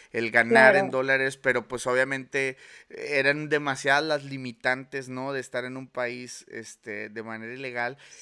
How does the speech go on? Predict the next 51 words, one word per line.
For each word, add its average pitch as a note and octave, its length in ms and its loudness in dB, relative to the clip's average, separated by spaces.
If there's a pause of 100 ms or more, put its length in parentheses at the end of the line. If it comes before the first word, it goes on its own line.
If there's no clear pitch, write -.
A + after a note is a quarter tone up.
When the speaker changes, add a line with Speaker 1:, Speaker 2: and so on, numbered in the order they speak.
(120)
Speaker 1:
Y, D#3 260 -14
y, D3+ 460 -12
o D#3+ 60 0
sea, D3+ 220 -2
todo E3+ 200 0
lo G3 140 -2
que F3+ 80 -8
me D#3 80 -8
platicaba C#3 480 -8
lo C#3+ 120 -8
compartía, C#3 680 -10
porque B2+ 380 -8
al C3+ 100 -8
final C3+ 260 -12
de D#3+ 60 -12
cuentas D3+ 480 -16
es B2+ 300 -14
un C3+ 140 -18
papeleo C#3+ 680 -6 (320)
o B2 80 -6
hacer B2+ 240 -6
las C#3+ 160 -4
cosas C#3+ 300 -14
bien C#3 240 -6
te C#3 80 -4
da A#2+ 140 -2
tranquilidad, A#2+ 720 -6
¿no? B2+ 240 -10
Y C3+ 40 -14
te B2+ 160 -8
deja A#2+ 440 -2
Speaker 2:
Mm. D3 60 -6
Speaker 1:
enfocarte D3+ 680 -6
en A#2+ 100 -10
muchas A#2+ 300 -14
cosas, B2 320 -14
o B2 60 -16
sea, B2+ 260 -4 (460)
tener D#3 360 -2
todo F#3 260 -6
en F3 100 -10
regla, D3+ 480 -6
llegar A#2+ 280 -8
a B2+ 40 -8
un C#3+ 60 -12
país C#3 380 -6
y C#3 60 -18
tener A#2 300 -12
todo B2+ 160 -8
en B2+ 100 -12
regla, B2+ 460 -6